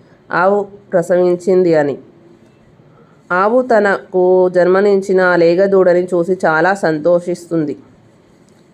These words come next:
దాని తర్వాత ఆవు అటు ఇటు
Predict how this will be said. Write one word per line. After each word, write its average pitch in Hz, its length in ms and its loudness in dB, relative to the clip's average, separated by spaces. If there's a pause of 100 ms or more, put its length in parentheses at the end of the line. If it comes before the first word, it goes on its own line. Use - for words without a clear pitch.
(540)
దాని 196 280 0
తర్వాత 202 540 0
ఆవు 196 400 0
అటు 196 320 0
ఇటు 190 320 -2